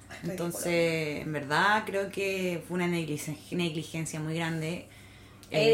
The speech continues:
Speaker 2: Eh,
Speaker 1: el equipo de Taylor era el que estaba salvando a la gente.
Speaker 2: Sí. O sea, vimos,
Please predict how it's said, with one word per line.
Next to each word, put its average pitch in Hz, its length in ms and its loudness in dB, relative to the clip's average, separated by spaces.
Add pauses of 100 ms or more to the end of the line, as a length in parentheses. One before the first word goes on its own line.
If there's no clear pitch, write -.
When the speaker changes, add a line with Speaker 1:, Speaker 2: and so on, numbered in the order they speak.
Speaker 2:
Eh, 208 40 0
Speaker 1:
el 208 60 -2
equipo 208 240 2
de 185 60 6
Taylor 185 260 -2
era 202 120 2
el 208 80 -4
que - 60 -16
estaba 208 240 -4
salvando 220 360 -2
a 226 40 -6
la - 60 -12
gente. 196 260 -4
Speaker 2:
Sí. 185 60 -10 (420)
O - 60 -6
sea, - 260 0 (100)
vimos, 254 460 4